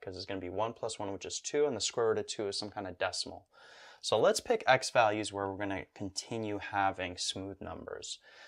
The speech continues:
So three, three works. So if I plug in three for x,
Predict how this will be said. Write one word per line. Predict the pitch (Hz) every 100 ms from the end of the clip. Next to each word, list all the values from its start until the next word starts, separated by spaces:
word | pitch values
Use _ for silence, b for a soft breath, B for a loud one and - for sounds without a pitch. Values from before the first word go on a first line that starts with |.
| B
So | - - - 104 101 101 98 98 98 95 -
three, | - 120 135 202 - _ _ _ _ _
three | - 127 123
works. | 135 165 -
So | - 107
if | 101
I |
plug | 104 - 127
in | 113
three | - - 139 170
for | - 98
x, | 98 131 - -